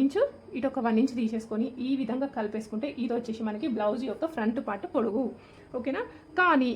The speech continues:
ఇలా స్టిచ్ చేసినా కూడా హుక్స్ కాజా పట్టి మధ్యలో గ్యాప్ వస్తుంది అంటారు. హుక్స్ కాజా పట్టి మధ్యలో గ్యాప్ రాకుండా ఇక్కడ ఒక పావించి ఎక్స్ట్రా తీసేసుకోండి. ఎక్స్ట్రా తీసేసుకొని ఇలా కట్ మార్క్ చేసుకుంటే సరిపోతుంది.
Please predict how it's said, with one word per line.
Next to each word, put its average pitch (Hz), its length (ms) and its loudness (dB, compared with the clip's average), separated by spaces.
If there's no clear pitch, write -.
ఇలా 359 180 2
స్టిచ్ - 200 -2
చేసినా 269 260 0
కూడా 294 180 4
హుక్స్ 277 220 -2
కాజా 269 240 2
పట్టి 233 260 -4
మధ్యలో 233 300 -2
గ్యాప్ 226 280 0
వస్తుంది 220 360 0
అంటారు. 233 220 -2
హుక్స్ - 220 0
కాజా 262 260 4
పట్టి 240 240 -2
మధ్యలో 247 220 0
గ్యాప్ 214 280 0
రాకుండా 220 260 0
ఇక్కడ 247 180 -4
ఒక 247 100 -6
పావించి 226 360 2
ఎక్స్ట్రా 214 300 -4
తీసేసుకోండి. 226 540 -2
ఎక్స్ట్రా 240 320 -4
తీసేసుకొని 226 440 -2
ఇలా 311 120 0
కట్ 214 280 -4
మార్క్ 220 200 2
చేసుకుంటే 220 420 -2
సరిపోతుంది. - 480 -8